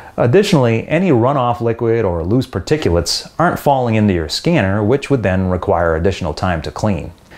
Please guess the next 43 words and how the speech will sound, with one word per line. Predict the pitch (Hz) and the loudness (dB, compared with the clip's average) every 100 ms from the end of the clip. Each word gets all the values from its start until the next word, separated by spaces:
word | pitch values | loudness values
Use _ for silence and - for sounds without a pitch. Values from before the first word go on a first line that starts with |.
| - | -8
Since | - 226 262 | 0 0 2
these | - 208 | 4 4
drum | 110 131 139 123 | 4 4 4 4
mounting | 123 120 117 104 | 4 2 2 2
stations | - 107 95 107 104 | 2 2 4 4 4
were | 95 98 | 4 2
an | 92 | 0
option | 117 110 - 110 | 0 0 0 0
at | 92 | 0
the | 85 | 0
time | - 95 | 0 0
of | 82 | 0
purchase, | - 131 127 87 76 - - - - - | -2 -2 0 0 -2 -4 -12 -18 -18 -4
they | 104 127 247 | 0 2 2
are | 240 | -2
pretty | - - 160 214 185 | -4 0 0 0 2
difficult | 170 156 117 95 | 2 2 -2 -2
to | |
find | 90 110 107 104 | -2 -2 0 0
on | 92 | -2
the | 87 | -2
used | 92 95 | -2 -2
market | 95 95 90 80 - _ - | 0 0 -2 -6 -8 _ -6
because | 110 98 85 | -2 0 2
not | 95 117 120 - | 2 2 0 -2
everybody | 120 120 92 90 90 | 0 2 2 2 0
opted | 104 104 - 82 | 0 -2 -2 -2
for | - | -2
this | 78 - | -2 -2
accessory. | - - 117 - 69 - - - - - - - - | -2 0 0 0 -2 -2 -10 -20 -20 -20 -20 -20 -6
I'd | 110 101 | -2 2
like | 107 147 175 | 2 2 0
to | 123 | 0
take | 135 127 | 0 0
a | 101 | 2
moment | 98 98 98 | 2 0 0
to | 92 | -2
thank | 82 90 85 | -4 -2 -2
Armando | 82 85 101 117 87 76 - | -2 0 0 0 -2 -6 -8
for | - | -4
selling | 110 - 123 113 | -2 0 -2 -2
me | 101 87 | -4 -2
his. | 110 90 69 - | 0 -2 -4 -14